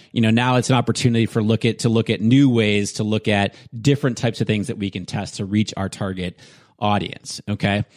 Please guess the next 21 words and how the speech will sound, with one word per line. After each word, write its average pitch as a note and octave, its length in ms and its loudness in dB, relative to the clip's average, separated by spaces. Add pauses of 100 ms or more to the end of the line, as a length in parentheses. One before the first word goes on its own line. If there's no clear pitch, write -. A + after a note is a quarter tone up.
(320)
Um, B2+ 640 0 (120)
all B2+ 160 0
right. D3 420 2
Now, C#3 340 2
the A#2+ 140 2
third G#3+ 480 2
thing G#2+ 440 -6 (100)
that A#2+ 100 -2
I A#2+ 40 2
want A#2+ 180 4
to A#2 60 4
address A#2 640 2 (340)
is D3 260 4
this C#3+ 380 2
recent E3 580 2
rash C3 460 0
of B2 120 0
accounts A#2+ 640 0
being A2+ 320 0
flagged A#2+ 720 -2
and G#2+ 500 0